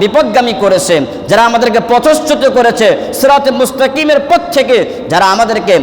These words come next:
গুমরাহির পথে নিয়ে এসেছে, ঈমানকে আমাদের নষ্ট করে ফেলেছে, আল্লাহ এই সমস্ত নেতাদেরকে, এই সমস্ত সাদাত বড় ব্যক্তিদেরকে,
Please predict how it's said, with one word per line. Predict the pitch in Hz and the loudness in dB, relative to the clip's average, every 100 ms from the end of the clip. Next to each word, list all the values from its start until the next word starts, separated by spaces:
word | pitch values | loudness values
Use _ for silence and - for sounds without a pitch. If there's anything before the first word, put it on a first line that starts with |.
| - 113 | -2 -6
গুমরাহির | 151 196 208 196 262 247 | -2 2 2 2 2 0
পথে | 214 185 190 | -2 -2 0
নিয়ে | 185 180 | 0 0
এসেছে, | 185 180 175 139 - 143 202 | -2 0 0 0 -4 -2 0
ঈমানকে | 196 262 262 226 | 2 0 0 0
আমাদের | 208 208 196 - - - | 2 0 0 -4 -8 -6
নষ্ট | 143 214 - 254 | -2 -2 0 0
করে | 208 214 196 | 2 0 2
ফেলেছে, | 190 180 180 147 - - | 2 2 2 0 -2 -2
আল্লাহ | 190 180 156 | 0 0 -2
এই | 220 196 | -4 -4
সমস্ত | 196 - 185 165 | -6 -4 -2 0
নেতাদেরকে, | 196 226 240 180 208 156 - - | 0 2 2 2 2 0 -4 -4
এই | 175 175 | -4 -2
সমস্ত | 190 180 180 160 - | -4 -4 -2 -2 -2
সাদাত | - 185 190 214 - - - 117 | -2 0 2 0 -2 -10 -10 -2
বড় | 175 220 | 2 2
ব্যক্তিদেরকে, | 233 240 240 208 - | 2 0 0 -2 -2